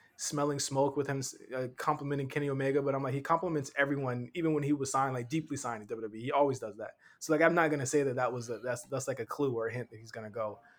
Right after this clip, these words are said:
uh, go there either. So,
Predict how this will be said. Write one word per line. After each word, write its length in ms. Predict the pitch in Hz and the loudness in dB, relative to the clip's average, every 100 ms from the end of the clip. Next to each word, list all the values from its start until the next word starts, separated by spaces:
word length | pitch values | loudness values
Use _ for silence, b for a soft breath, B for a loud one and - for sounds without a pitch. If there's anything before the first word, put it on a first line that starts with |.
| b - | b -4
uh, 320 | 123 113 110 | 0 0 0
go 160 | 120 123 | -2 -2
there 180 | 123 120 | 0 2
either. 320 | 156 101 - _ _ _ _ | 2 2 -10 _ _ _ _
So, 600 | - 156 151 143 135 - | 2 8 8 8 2 -2